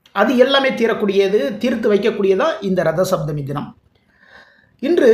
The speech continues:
சூரிய பகவானை வணங்குங்கள். இப்போ பெண்கள்,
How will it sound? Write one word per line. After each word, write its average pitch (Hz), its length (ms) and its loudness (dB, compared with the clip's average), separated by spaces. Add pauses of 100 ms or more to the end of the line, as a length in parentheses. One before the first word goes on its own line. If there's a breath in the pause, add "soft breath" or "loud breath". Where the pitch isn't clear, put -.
(140)
சூரிய 302 360 0
பகவானை 202 440 0
வணங்குங்கள். 156 540 -6 (800)
இப்போ 277 200 4 (380)
பெண்கள், 370 340 0